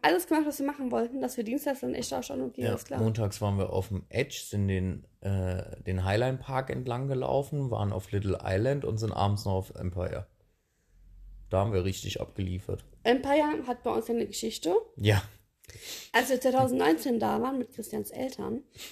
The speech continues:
Speaker 1: ähm, waren wir auch abends auf dem Empire und wir waren einfach die Einzigen, weil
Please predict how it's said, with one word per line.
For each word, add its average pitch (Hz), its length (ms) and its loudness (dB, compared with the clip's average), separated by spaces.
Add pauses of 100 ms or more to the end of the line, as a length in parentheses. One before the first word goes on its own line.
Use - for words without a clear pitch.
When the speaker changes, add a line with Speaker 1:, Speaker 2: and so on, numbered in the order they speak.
(340)
Speaker 1:
ähm, 233 380 4
waren 233 160 -2
wir - 160 0
auch 311 160 4
abends 226 320 0
auf 220 100 -6
dem 233 120 -6
Empire 233 540 -2 (680)
und 254 80 0
wir 240 100 2
waren 240 140 2
einfach 220 180 -4
die 247 120 -12
Einzigen, 247 600 -4 (280)
weil 262 360 -2